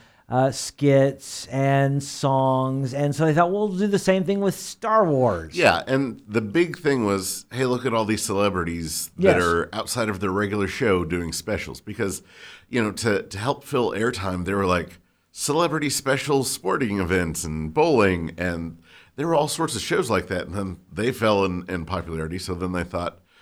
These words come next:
Speaker 2: "Well, if we take our regular shows
Speaker 1: Yes.
Speaker 2: and do a special with the movie, you know, like, let's get the movie stars, the T V actors, let's get everyone working together, show that they're all friends."
Speaker 1: Yeah.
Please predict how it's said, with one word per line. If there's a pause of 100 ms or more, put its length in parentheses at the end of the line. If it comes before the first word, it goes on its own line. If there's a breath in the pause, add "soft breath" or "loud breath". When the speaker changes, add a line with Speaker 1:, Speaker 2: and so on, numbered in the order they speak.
(180 soft breath)
Speaker 2:
"Well,
if
we
take
our
regular
shows
Speaker 1:
Yes. (480)
Speaker 2:
and
do
a
special
with
the
movie,
you
know,
like, (420)
let's
get
the
movie
stars,
the
T
V
actors,
let's
get
everyone
working
together, (220 loud breath)
show
that
they're
all
friends."
Speaker 1:
Yeah.